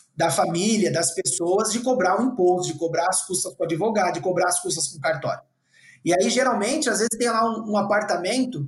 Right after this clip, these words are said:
que custa trezentos mil reais, né? É o valor de mercado daquele apartamento.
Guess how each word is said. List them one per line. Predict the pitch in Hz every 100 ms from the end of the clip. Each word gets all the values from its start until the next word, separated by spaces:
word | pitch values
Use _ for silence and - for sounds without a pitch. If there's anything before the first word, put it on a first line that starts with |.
| - _ _ _
que | -
custa | 175 220 226 240
trezentos | 240 226 214 262 302
mil | 262 262
reais, | 233 - 131 - - - _
né? | 156 156 220 -
É | 175
o |
valor | 160 196 214
de | 208
mercado | 220 202 208 185
daquele | 180 175 170
apartamento. | 170 165 165 147 131 -